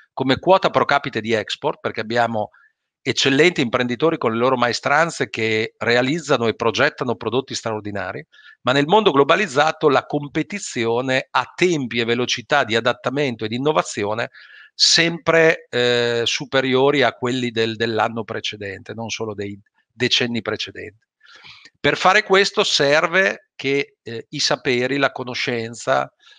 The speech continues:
eh, la cultura, eh, la formazione diventino centrali in un paese che su questo, diciamoci la verità, nel corso della sua storia repubblicana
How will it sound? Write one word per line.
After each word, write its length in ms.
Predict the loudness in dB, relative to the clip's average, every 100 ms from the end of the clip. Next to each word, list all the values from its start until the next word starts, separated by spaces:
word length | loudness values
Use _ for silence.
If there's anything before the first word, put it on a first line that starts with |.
| _ -8
eh, 180 | -2
la 140 | 0 0
cultura, 920 | -2 -4 -4 -4 -2 2 4 4 4 0 -14 -16
eh, 540 | -4 0 0 0 -2 0
la 100 | 0
formazione 800 | 2 2 2 0 2 2 2 0
diventino 540 | 0 2 2 0 -2 0
centrali 800 | 0 0 2 2 4 0 -4 -10 _ -20 -14
in 160 | -4 -2
un 80 | 2
paese 360 | 2 4 4 2
che 100 | 0
su 120 | 2
questo, 240 | 0 0
diciamoci 360 | -2 0 0 0
la 80 | -2
verità, 340 | -2 -2 -2
nel 160 | -2 -4
corso 320 | -4 -4 -2
della 180 | -4 -4
sua 200 | -4 -6
storia 280 | -2 0 0
repubblicana 720 | -2 -2 -2 0 0 0